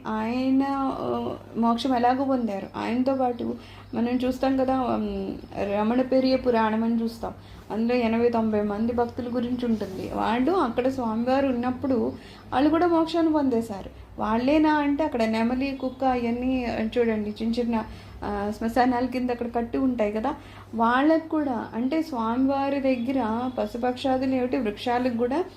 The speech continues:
స్వామివారి మోక్షాన్ని ఇచ్చేశారంట. అంతా,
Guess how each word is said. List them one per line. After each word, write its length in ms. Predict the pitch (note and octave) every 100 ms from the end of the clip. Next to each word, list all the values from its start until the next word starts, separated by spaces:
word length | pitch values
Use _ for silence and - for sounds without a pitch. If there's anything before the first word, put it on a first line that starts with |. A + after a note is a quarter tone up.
| - - -
స్వామివారి 460 | G#3+ A3 A#3+ B3 B3
మోక్షాన్ని 500 | A#3 G#3+ - A#3 B3
ఇచ్చేశారంట. 640 | A#3+ A3+ G#3+ G#3 G3 G3 G3+ - - - -
అంతా, 380 | G#3+ A#3 C4+ D4